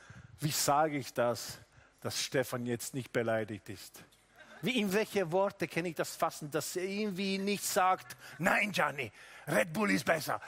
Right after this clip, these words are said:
Oder ich kenne Getränke und der West sagt überhaupt, dass da echte Ginger ist. Der hat das zwar der Typ gesagt, dass richtige Ginger ist und nicht ein Ginger-Geschmacksding, sondern wie weißt du das? Warst du dabei, als er das gemacht hat?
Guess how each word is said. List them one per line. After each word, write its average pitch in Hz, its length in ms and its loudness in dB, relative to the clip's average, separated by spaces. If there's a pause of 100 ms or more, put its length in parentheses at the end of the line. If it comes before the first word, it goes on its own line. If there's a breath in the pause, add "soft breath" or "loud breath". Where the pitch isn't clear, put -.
(120)
Oder 214 420 4
ich - 180 -2
kenne 247 220 4
Getränke 233 460 0 (180 loud breath)
und 190 180 0
der 247 100 4
West 254 180 0
sagt 247 160 0
überhaupt, 208 480 4
dass - 120 -2
da 180 180 4
echte 262 300 2
Ginger 196 560 2
ist. 185 320 -2 (240 loud breath)
Der 180 60 2
hat 170 80 0
das 208 120 0
zwar 202 180 2
der 170 160 0
Typ 294 240 2
gesagt, 202 400 2
dass 160 200 -4
richtige 190 380 0
Ginger 165 340 -2
ist 202 240 -2 (160 loud breath)
und 160 140 -2
nicht 190 220 0
ein 185 160 -4
Ginger-Geschmacksding, 202 2000 0 (240 loud breath)
sondern 220 380 0
wie 214 120 2
weißt 208 300 2
du 294 60 0
das? 277 260 2 (140 loud breath)
Warst 269 260 0
du 285 60 -6
dabei, 269 420 6
als 214 160 4
er 233 60 2
das 220 160 2
gemacht 220 280 2
hat? 220 100 -10